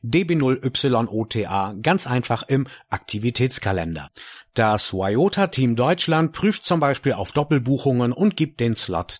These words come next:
dann frei. Solltest du überraschend dann doch keine Zeit haben, dann ist auch das kein Problem. Hierfür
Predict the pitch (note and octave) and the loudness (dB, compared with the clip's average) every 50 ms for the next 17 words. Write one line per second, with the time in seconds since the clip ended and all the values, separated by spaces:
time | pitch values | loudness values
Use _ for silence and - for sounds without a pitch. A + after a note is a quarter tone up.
0 | - - F#2+ F#2+ G2 G2 G2+ - - - - - F#2 G2+ E2 - - _ - - | -6 -2 -2 -2 -2 -2 -6 -8 -10 -10 -6 -2 -2 -2 -2 -4 -8 _ -16 -14
1 | - - - - - - A2+ D3+ F#3+ G#3+ G#3+ - - G3+ F3+ F#3 E3 D3+ C3 D3+ | -14 -14 -16 -14 -6 0 2 2 2 2 0 0 0 0 2 2 2 2 2 0
2 | D3 - D#3+ C#3+ C3+ C#3 B2 B2+ A2 - - G#3+ - - - F3 E3+ C#3+ B2+ - | 0 2 0 0 2 2 2 2 2 0 0 -2 -2 -2 0 0 2 2 0 0
3 | - C#3+ C3+ C#3+ - A2 A#2+ B2 C3 D3 F3+ F#3 G3+ G3+ F#3 - - - C3+ - | 0 0 0 0 -2 -2 0 0 2 2 2 2 2 2 0 0 -2 -2 -4 -4
4 | - - F#2 G2+ - - - G2 G2 F#2+ F2+ - - E2+ D#2+ G#2 A2 C3 C#3 C#3 | -4 -4 -2 -2 -2 -2 -4 -4 -4 -4 -4 -6 -8 -8 -4 0 2 4 4 4
5 | C3+ B2 C3+ E3 F#3 E3+ - D3+ C#3+ C#3+ C3+ | 4 4 4 2 2 2 0 0 0 0 0